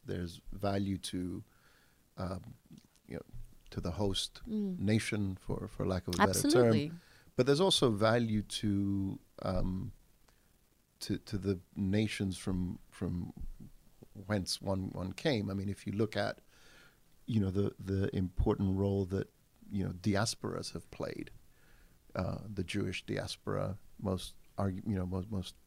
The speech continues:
Speaker 1: famously, but, but also, you know, uh, looking at my heritage, the, the sort of the Hellenic,
Speaker 2: Mm.
Speaker 1: um, diaspora has, you know,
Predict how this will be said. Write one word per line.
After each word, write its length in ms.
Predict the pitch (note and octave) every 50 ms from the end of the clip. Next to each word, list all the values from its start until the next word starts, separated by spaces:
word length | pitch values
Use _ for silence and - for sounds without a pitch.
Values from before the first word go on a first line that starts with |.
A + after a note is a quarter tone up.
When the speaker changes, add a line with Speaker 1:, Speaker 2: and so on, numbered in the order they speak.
| - -
Speaker 1:
famously, 560 | - - G#2+ G#2 G#2 G2+ - - - G2+ G2+
but, 160 | F2+ G2+ G2 - -
but 100 | - G2+
also, 400 | G2+ G2+ F#2+ - - G#2 F#2+ F2+ F2 - _
you 100 | - G2+
know, 120 | F#2 F2+ F2+ - _ _ - - -
uh, 160 | - - - - - - - - - - - - -
looking 240 | - A2 - G#2 G2
at 80 | G2 -
my 200 | G2+ A2+ A#2 A#2
heritage, 560 | A2 A2 F#2+ G2 F#2 - - - F#2+ F#2+ -
the, 220 | - G2+ G#2+ G#2 - -
the 140 | - G2+
sort 180 | G2 - F#2+ F#2
of 80 | F2 F2
the 120 | F2+ F2+ -
Hellenic, 480 | - F2+ G2+ G#2 G2+ G2 - - - - _ -
Speaker 2:
Mm. 240 | G#3+ G3+ G3 F#3 F3 - _ _ _ _ _ _ _ -
Speaker 1:
um, 320 | - - - F#2 F#2+ G2 - - -
diaspora 720 | - G#2+ G2+ F#2 F#2+ - - - G2 G2 G2 G2 F#2+ - - - -
has, 520 | - - C3 A#2 A2+ G#2 G2+ F2+ - - -
you 120 | - A2+
know, 160 | G#2+ F#2+ F#2+